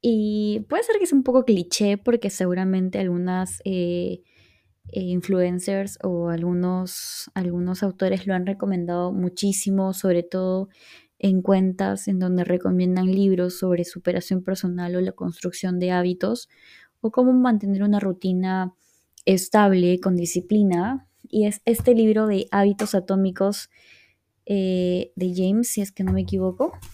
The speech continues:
Sí, de James Clear, Hábitos Atómicos. Y es que es un libro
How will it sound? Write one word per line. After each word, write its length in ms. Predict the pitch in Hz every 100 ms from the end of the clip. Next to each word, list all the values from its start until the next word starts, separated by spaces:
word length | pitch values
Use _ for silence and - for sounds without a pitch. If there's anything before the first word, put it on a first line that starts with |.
| - - - - - -
Sí, 320 | - 214 -
de 140 | 185 180
James 420 | 185 185 185 -
Clear, 440 | - 196 247 349 _ _ _ _ _ _ _ -
Hábitos 400 | 202 208 214 175
Atómicos. 600 | 185 180 175 190 247 -
Y 140 | 277
es 100 | 277
que 140 | - 349
es 120 | 359
un 120 | 392
libro 520 | 370 311 269 262 -